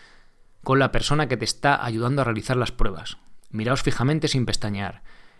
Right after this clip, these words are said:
Ganarás si consigues que pestañee antes que tú. Tienes cinco oportunidades para derrotarle.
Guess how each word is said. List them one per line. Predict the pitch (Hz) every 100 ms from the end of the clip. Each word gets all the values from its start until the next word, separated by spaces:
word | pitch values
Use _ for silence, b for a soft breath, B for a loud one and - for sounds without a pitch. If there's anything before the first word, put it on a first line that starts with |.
| b
Ganarás | 107 107 151 180 - -
si | -
consigues | 113 110 123 143 127
que | 120
pestañee | 113 - 110 131
antes | 127 127 -
que | 117
tú. | 107 98 - - - -
Tienes | 143 139
cinco | - 127
oportunidades | 110 113 110 117 156 165 160 - - -
para | 110 98
derrotarle. | 98 98 95 -